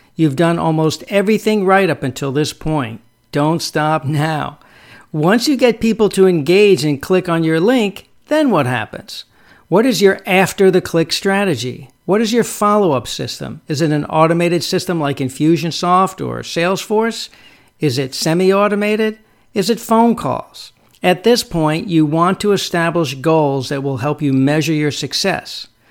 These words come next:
Now, here are a few questions you must answer about your content marketing.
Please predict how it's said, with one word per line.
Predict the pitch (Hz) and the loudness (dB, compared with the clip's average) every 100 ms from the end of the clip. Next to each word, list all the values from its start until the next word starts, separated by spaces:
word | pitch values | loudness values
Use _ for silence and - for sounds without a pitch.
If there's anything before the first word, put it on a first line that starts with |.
| _ | _
Now, | - 127 | -6 -4
here | - - 233 240 | -4 -2 0 0
are | 175 170 | 0 0
a | |
few | 165 185 | 0 0
questions | 185 - 285 - 165 147 | -2 -2 -4 -2 -4 -2
you | 151 | 0
must | 156 180 - - | 0 -2 -4 -4
answer | 190 196 - 135 - | -2 -2 -2 -6 -4
about | 156 123 127 131 - | -6 -4 -4 -4 -6
your | 147 | -6
content | 127 120 117 147 160 | -4 -6 -4 -6 -4
marketing. | 165 175 - - | -2 -2 -6 -14